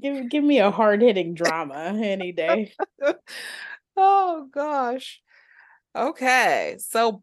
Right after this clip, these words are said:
Speaker 2: Barbie. I mean, the marketing ploy for this thing has been
Speaker 1: Oof.
Speaker 2: outrageous. Just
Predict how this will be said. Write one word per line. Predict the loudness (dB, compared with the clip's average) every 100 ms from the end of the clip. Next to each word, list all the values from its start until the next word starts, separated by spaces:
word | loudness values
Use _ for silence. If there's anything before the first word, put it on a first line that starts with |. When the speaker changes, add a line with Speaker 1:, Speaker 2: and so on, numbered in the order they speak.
| _
Speaker 2:
Barbie. | 4 6 6 4 0 4 4 4 2 2 0 0 -4 -6
I | -4 -4
mean, | -4 -6
the | -6
marketing | 0 0 0 -6
ploy | -8 -4 -2 -2
for | -4
this | -6 -6 -4
thing | -4 -4 -6 -10
has | -8 -8 -8
been | -8 -8 -8 -12 2 4
Speaker 1:
Oof. |
Speaker 2:
outrageous. | 4 2 -6 -8 -8 -8 -8 -8 -8 -8 -6
Just | -4 -2 -2 -4 -6 -8